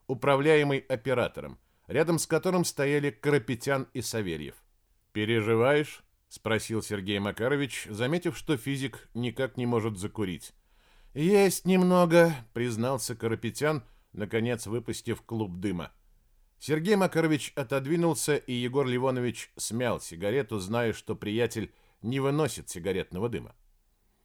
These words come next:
«Не выходит из головы этот листок». Физик имел в виду лист дерева, принесенный беспилотником. «Неужели соседняя Брана —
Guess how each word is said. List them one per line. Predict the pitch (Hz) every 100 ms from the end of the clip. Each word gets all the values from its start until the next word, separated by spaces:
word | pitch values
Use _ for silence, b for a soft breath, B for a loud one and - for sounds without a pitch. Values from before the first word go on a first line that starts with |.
| _
«Не | 135 170 196
выходит | 202 - 220 240 208 208
из | 196 170
головы | 139 151 160 160 226 208
этот | 196 190 -
листок». | 120 160 170 - - 170 - - _ _ _ _ _
Физик | - 185 196 170 170
имел | 143 151 156
в | 131
виду | 127 135 143
лист | 139 127 - 98
дерева, | 101 160 120 85 76
принесенный | 95 98 92 - 113 104 101
беспилотником. | 95 - 110 107 - 73 67 58 _ _ _ _ _
«Неужели | - 135 196 220 190 165 262 247
соседняя | 233 - 196 - 170 160 131 143
Брана — | 135 120 160 240 226 202